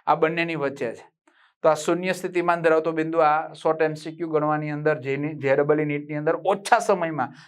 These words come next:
તમે ઝડપથી આ સૂત્રની મદદથી ગણી શકશો. એટલે તમારા માટે આ અગત્યનું ઇક્વેશન છે બંને, જોઈ લેજો એકવાર, રિફ્લેક્ટ કરી લો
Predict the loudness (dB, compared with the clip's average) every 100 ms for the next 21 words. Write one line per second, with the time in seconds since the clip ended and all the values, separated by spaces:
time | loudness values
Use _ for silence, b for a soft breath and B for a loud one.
0 | B -2 2 4 2 2 2 2 4 2
1 | 0 -4 -4 -4 -4 -2 -2 -2 -2 0
2 | -2 -2 -4 -2 -4 -4 -12 -2 0 2
3 | 2 2 2 -2 -2 -2 -4 -8 -6 -4
4 | -6 -6 -6 -2 -4 -2 -2 -2 -4 -6
5 | -4 0 0 -2 -4 -2 -2 -2 b b
6 | b -4 -4 0 -2 -2 -4 -2 0 0